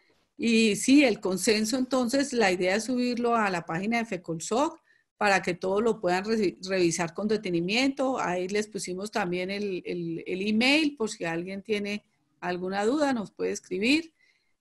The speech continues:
Y con mucho gusto y siempre aquí a la orden.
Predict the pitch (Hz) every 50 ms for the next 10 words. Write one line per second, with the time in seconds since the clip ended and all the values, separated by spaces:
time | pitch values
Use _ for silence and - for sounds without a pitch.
0 | _ _ _ - 202 202 196 196 185 180 202 185 196 190 185 180 180 214 214 247
1 | 262 247 226 - 302 302 302 - _ _ _ _ - - 196 180 - 196 196 185
2 | 185 208 202 202 202 - 208 208 202 208 202 214 - 190 202 185 165 160 156 156
3 | - _